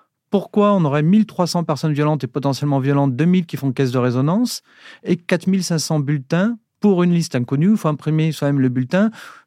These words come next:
pour des partisans d'une Eurasie néofasciste. Il y a peut-être un plus grand impact, une plus grande surface de la radicalité de droite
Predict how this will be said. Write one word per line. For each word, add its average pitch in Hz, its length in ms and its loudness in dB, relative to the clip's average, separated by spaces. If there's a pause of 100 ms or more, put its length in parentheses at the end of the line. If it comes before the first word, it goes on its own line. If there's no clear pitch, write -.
(120)
pour 160 180 0
des 156 80 0
partisans 170 640 2
d'une 147 220 2
Eurasie 143 420 2
néofasciste. 147 680 -2 (680)
Il 147 80 -6
y 139 80 2
a 139 60 2
peut-être 180 720 -2
un 110 100 -6
plus - 160 -6
grand 170 160 2
impact, 143 540 -2
une 131 100 -2
plus - 140 -6
grande 180 200 0
surface 131 520 -4
de 127 60 0
la 117 80 2
radicalité 123 440 -2
de 127 60 -4
droite 143 320 -2